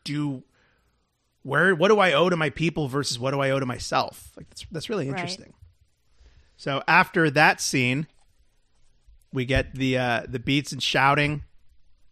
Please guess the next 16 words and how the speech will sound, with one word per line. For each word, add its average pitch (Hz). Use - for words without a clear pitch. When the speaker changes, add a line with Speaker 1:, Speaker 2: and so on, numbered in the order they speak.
Speaker 1:
of, 120
uh, 113
Kirk 135
and 123
Jayla, 123
or 143
not 135
Kirk, 123
uh, 120
Scotty 135
and 127
Jayla 120
on 123
the, 117
the 120
Franklin, 120